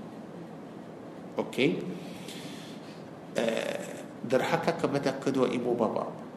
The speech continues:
Munkar atau tidak? Munkar. Putus silaturahim?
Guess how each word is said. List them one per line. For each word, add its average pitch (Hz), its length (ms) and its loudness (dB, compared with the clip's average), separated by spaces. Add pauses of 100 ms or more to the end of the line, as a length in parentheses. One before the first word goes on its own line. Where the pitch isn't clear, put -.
(880)
Munkar 120 320 8
atau 135 240 4
tidak? 113 320 2 (640)
Munkar. 175 320 2 (480)
Putus 131 400 4
silaturahim? 123 500 4